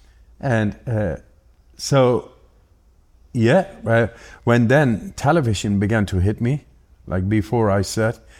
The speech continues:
if you think I'm crazy, television is crazy. They began to challenge me, but I was very open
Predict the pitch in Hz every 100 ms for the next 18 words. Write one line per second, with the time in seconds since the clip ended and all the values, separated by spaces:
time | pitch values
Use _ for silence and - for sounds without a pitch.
0 | - - 95 - 98 117 95 92 113 143
1 | - 98 87 82 - _ - - 92 92
2 | 80 71 67 - 62 55 - - - -
3 | - - - _ _ _ _ _ _ _
4 | - 131 147 127 135 127 - 107 139 151
5 | 120 - 87 95 139 135 - 135 165 156
6 | 110 107 113 185 427 392 294 285 220 170
7 | 147 170